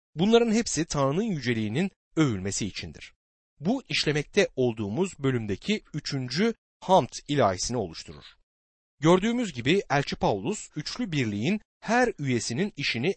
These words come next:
ele aldıktan sonra bir hamd ilahisi söyler. Burada kutsal ruhun yeniden doğmamızı sağladığı, bizim sığınağımız ve mührümüz olduğu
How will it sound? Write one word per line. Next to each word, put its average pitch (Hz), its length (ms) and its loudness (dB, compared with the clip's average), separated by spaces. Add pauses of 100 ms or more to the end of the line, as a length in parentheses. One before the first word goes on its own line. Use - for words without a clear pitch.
ele 139 140 6
aldıktan 98 480 2
sonra 98 500 2 (280)
bir 226 300 -4 (140)
hamd 185 320 2 (100)
ilahisi 101 460 0
söyler. - 480 -12 (520)
Burada 208 280 4
kutsal 208 420 0
ruhun 131 420 -2
yeniden 180 480 4
doğmamızı 135 540 2
sağladığı, 98 680 2 (280)
bizim 160 320 2
sığınağımız 123 840 4 (220)
ve 147 160 4
mührümüz 123 540 -2
olduğu 120 500 2